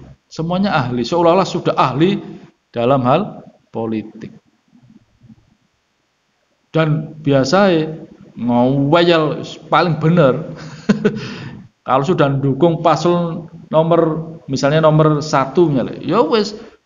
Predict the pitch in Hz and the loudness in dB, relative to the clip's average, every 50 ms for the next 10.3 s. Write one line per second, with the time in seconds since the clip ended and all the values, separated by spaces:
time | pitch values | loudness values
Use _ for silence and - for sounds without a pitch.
0 | _ _ _ _ _ _ _ _ _ _ _ _ _ _ _ _ _ - 135 151 | _ _ _ _ _ _ _ _ _ _ _ _ _ _ _ _ _ -4 -2 0
1 | 170 208 226 175 151 - 147 156 208 220 196 160 143 131 123 123 147 170 185 185 | 2 2 2 2 2 2 4 4 6 6 6 4 4 4 2 0 -2 -2 -2 -2
2 | 175 - - 202 202 202 - 165 147 143 151 - - - - - 117 131 151 156 | 0 0 2 2 2 2 0 -2 -2 -2 -4 -8 -10 -14 -14 -8 -2 0 0 2
3 | 156 151 160 165 160 160 175 185 185 185 185 160 - - - - 170 170 185 175 | 2 0 0 2 2 0 0 -2 -2 -4 -4 -6 -8 -6 -2 2 2 4 4 2
4 | 160 - 165 156 156 160 156 139 107 101 - - - - - _ _ _ _ _ | 0 0 -2 -4 -4 -6 -8 -8 -8 -10 -10 -14 -18 -20 -20 _ _ _ _ _
5 | _ _ _ 120 113 131 151 165 147 - - - 143 127 135 160 - - 147 131 | _ _ _ -10 -4 0 2 2 2 2 0 0 0 2 2 2 2 0 0 -2
6 | 123 127 156 147 143 139 123 120 117 156 156 151 151 147 147 147 147 143 143 - | 0 2 2 2 0 0 -2 -2 0 0 2 2 2 2 2 2 2 0 0 -2
7 | - 170 202 202 165 135 117 - - - - _ _ _ _ _ _ _ _ _ | -2 0 2 2 2 0 0 -4 -10 -16 -20 _ _ _ _ _ _ _ _ _
8 | _ _ - 113 123 120 123 151 165 165 - - - 180 208 240 214 - - 165 | _ _ -8 -4 0 2 2 2 2 0 0 0 0 2 4 4 2 2 4 4
9 | 160 185 202 208 226 214 240 233 233 220 220 214 214 214 214 214 - 190 208 208 | 6 6 6 6 4 0 -2 -2 0 2 2 2 2 0 0 -2 -4 -4 -4 -4
10 | - - - - - | -4 -4 -6 -8 -10